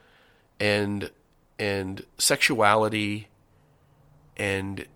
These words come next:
gender and sexual attraction,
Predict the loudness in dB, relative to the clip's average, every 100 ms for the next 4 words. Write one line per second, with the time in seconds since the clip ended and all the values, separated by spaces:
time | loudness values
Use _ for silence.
0 | -20 -6 0 2 4 2 2 2 -2 -10
1 | _ _ _ _ -18 -8 -2 0 0 -4
2 | -4 2 6 6 6 0 0 -2 -4